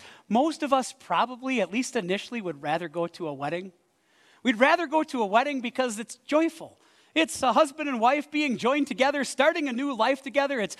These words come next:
a happy time, there's excitement, and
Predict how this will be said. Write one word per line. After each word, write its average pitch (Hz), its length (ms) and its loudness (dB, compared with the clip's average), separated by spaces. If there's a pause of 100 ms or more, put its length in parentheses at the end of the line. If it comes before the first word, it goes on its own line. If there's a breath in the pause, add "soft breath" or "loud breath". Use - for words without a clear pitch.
(160 loud breath)
a - 60 -4
happy 277 420 4
time, 269 320 0
there's 208 200 -2
excitement, 294 720 0 (400 loud breath)
and 247 460 0